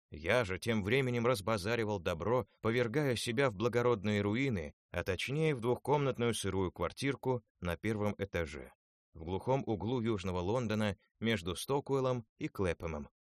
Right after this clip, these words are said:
с узкими улочками, не менявшимися с начала века. Я вырос в сельской местности неподалеку от Стратфорда, в Уорикшире, и был единственным ребенком в семье музыканта и участковой медсестры.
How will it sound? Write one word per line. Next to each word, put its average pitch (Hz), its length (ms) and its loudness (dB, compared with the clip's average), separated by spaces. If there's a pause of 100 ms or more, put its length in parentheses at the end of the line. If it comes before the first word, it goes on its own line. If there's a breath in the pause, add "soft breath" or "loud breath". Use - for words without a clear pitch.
(120)
с - 120 -8
узкими 101 400 0
улочками, 107 640 -2
не 95 180 2
менявшимися 101 680 0
с - 60 -8
начала 78 420 -4
века. - 420 -12 (800)
Я 170 240 -6
вырос 160 320 0
в - 60 -8
сельской 113 340 0
местности 123 520 -2
неподалеку 113 640 0
от 104 120 0
Стратфорда, 73 760 -4
в 85 160 -6
Уорикшире, 82 640 -6 (380)
и 95 140 -2
был 131 240 2
единственным 107 580 -2
ребенком 107 480 -2
в - 80 -6
семье 92 300 -2
музыканта 110 720 0 (220 soft breath)
и 110 100 0
участковой 92 580 0
медсестры. 80 640 -6